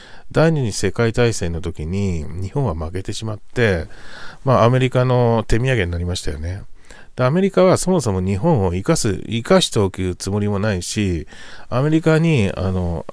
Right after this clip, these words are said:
属国に、まあ、第五十一の州に入れるつもりもな-、なかったんですよ。に-、ね、アメリカはね、日本なんかいらねえと。ただ手土産で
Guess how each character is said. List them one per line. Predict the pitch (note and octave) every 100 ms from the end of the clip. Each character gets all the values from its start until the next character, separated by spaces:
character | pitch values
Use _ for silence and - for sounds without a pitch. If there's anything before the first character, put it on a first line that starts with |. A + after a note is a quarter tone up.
| -
属 | A2 A#2+ D3
国 | - D3 C#3+
に、 | C#3 C#3 A2+ E2 F2 - - - -
ま | - F#2
あ、 | G2+
第 | D3+ A2+
五 | G2+ A2+
十 | C3+
一 | C3+ B2
の |
州 | G2 - G#2
に | F#2+ F2+
入 | A2+
れ | D3
る | D3+
つ | -
も | D3
り | C3+
も | A#2+
な-、 | A#2 F#2+
な | B2+
か | A2
っ |
た | - D#2+
ん |
で | D#2+
す | -
よ。 | - - - - - - - - - - - - - - -
に-、 | G#2+ G#2 G2
ね、 | A#2+ A#2 -
ア | G#2+
メ | G2
リ | F#2+
カ | F#2
は | G2
ね、 | A2+
日 | A#2
本 | G2+ E3 B2
な |
ん | F#2
か |
い | F2
ら | F2 F2+
ね | E2+
え |
と。 | - - -
た | - B2+
だ | G#2
手 | - C3+
土 | D3+
産 | D#3+ A2+
で | F2 F#2 E2